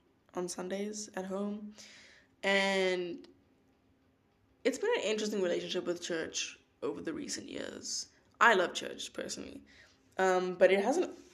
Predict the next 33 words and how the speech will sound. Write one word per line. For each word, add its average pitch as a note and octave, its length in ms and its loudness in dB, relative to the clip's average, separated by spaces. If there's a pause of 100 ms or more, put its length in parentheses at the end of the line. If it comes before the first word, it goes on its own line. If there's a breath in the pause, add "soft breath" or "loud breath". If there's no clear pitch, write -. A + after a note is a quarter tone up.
(260)
I'm F3+ 200 4
being F3 180 4
completely F#3 300 2
honest, G3 220 2
it F#3 80 0
hasn't A3+ 160 0
always A#3 220 2
been - 180 -4
that C#2+ 160 -4
way. - 280 -10 (520 loud breath)
And F#3+ 680 2 (1500)
I G3+ 280 8
grew G3 240 6
up F#3+ 160 4
in, F3+ 100 -2
like, F3 180 -2
a E3+ 60 -6
Christian F3+ 440 -6
Catholic E3+ 520 -6
home. F3 500 -4 (440 loud breath)
I'm A#3 160 4
not A#3+ 100 4
gonna A3+ 120 2
go G3+ 80 6
into F#3+ 180 4
the, F3+ 80 2
just F3+ 260 -4
'cause F#3 140 -4
it's, F3+ 200 -4
like, F3+ 240 -6
its F#3+ 220 -4
own F3 260 -4
thing, F3+ 540 -6